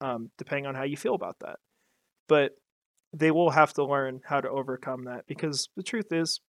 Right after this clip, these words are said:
sometimes the N F L does, um, get involved in games, does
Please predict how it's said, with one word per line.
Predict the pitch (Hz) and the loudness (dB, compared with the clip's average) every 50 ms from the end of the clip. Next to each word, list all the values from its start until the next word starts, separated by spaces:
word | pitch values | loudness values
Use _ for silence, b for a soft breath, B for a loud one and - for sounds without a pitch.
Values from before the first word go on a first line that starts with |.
| _ _ - | _ _ -12
sometimes | - - 143 139 - 147 147 151 147 139 | -10 -8 -8 -6 -4 -2 -2 -2 -4 -4
the | 143 143 | -4 -4
N | 143 143 139 | -4 -2 -4
F | 131 - - | -4 -4 -4
L | 139 131 131 | -2 -2 -2
does, | 131 - 131 117 117 120 - - - _ _ _ _ _ _ _ _ _ _ _ _ - | -4 -4 -6 -6 -6 -6 -8 -10 -10 _ _ _ _ _ _ _ _ _ _ _ _ -10
um, | 139 123 113 110 104 101 98 - _ _ - 202 | -8 -6 -6 -6 -8 -10 -12 -16 _ _ -6 -2
get | 160 147 135 | 0 0 0
involved | 131 123 127 127 123 123 - - | -2 -2 -2 -2 -2 -2 -4 -8
in | 127 127 | -10 -10
games, | 113 127 120 113 107 107 - - - | -10 -10 -10 -10 -12 -12 -12 -6 0
does | - 156 156 151 143 143 | 2 4 4 4 4 2